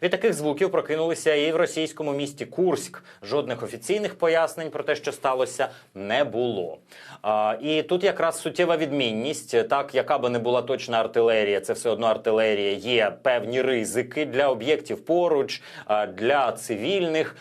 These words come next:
А, і, е, тут відповідальність, в принципі, ніхто не брав. Але от якщо спецпризначенці або, можливо, навіть росіяни самі з якихось своїх політичних міркувань,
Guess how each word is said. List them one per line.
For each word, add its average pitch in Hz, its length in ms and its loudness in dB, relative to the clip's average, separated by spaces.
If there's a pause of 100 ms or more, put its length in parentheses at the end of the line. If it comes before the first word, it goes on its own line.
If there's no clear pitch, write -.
(180)
А, 110 360 2 (100)
і, 139 200 -2
е, 117 220 2
тут 113 220 -2
відповідальність, 127 600 0
в - 20 -16
принципі, 113 320 -4
ніхто 107 260 -4
не 104 80 -2
брав. 101 280 0
Але 110 140 4
от 151 140 0
якщо 185 560 0 (140)
спецпризначенці 156 1000 -2
або, 127 220 0
можливо, 185 380 0
навіть 160 260 -2
росіяни 151 600 0
самі 117 540 -2
з 95 80 -8
якихось 123 380 -2
своїх 151 320 0
політичних 120 640 -2
міркувань, 110 460 0